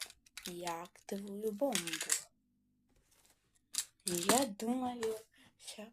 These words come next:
всі зрозуміли. Так, так.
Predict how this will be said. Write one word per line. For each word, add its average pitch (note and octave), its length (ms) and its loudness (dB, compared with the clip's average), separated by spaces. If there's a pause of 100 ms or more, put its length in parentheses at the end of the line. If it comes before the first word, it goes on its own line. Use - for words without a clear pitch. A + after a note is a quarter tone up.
(140)
всі - 440 2
зрозуміли. F3+ 1400 -6 (1080)
Так, B3 220 2
так. - 320 4